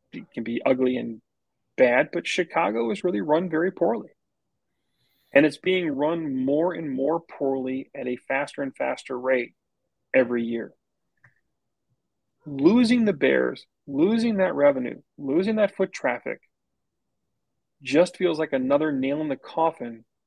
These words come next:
for the city itself. But Chicago is becoming less and less important every single year.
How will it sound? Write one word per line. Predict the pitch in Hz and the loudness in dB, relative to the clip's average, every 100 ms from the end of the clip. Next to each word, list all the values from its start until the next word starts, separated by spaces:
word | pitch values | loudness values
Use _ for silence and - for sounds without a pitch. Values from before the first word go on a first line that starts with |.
| _ _ | _ _
for | 131 | -12
the | 123 | -10
city | - - 160 139 131 | -10 -4 0 0 -2
itself. | 120 - 131 120 - _ _ _ _ _ _ _ _ _ _ _ _ _ _ _ _ _ _ _ - | -4 -4 -4 -4 -8 _ _ _ _ _ _ _ _ _ _ _ _ _ _ _ _ _ _ _ -6
But | 147 | -4
Chicago | - 165 - - 185 220 226 220 196 | -2 -4 -6 -2 2 2 0 -2 -4
is | 170 | -6
becoming | - 147 - 170 165 151 147 - _ _ _ _ _ - | -10 -10 -8 -4 -4 -4 -8 -14 _ _ _ _ _ -12
less | 135 127 123 151 180 - - - _ _ _ _ _ _ _ _ _ _ _ _ _ _ _ _ _ _ _ _ _ _ _ _ _ | -8 -2 4 4 4 -4 -16 -20 _ _ _ _ _ _ _ _ _ _ _ _ _ _ _ _ _ _ _ _ _ _ _ _ _
and | 135 127 | -2 0
less | 127 151 151 - - | 4 4 2 -4 -12
important | 127 - - - 151 - 151 - _ _ _ _ _ _ _ _ _ _ _ _ _ _ - | -12 -14 -8 -4 -4 -4 -16 -20 _ _ _ _ _ _ _ _ _ _ _ _ _ _ 2
every | 135 131 123 | 2 2 -4
single | 135 120 113 | -6 -8 -10
year. | 113 120 | -10 -14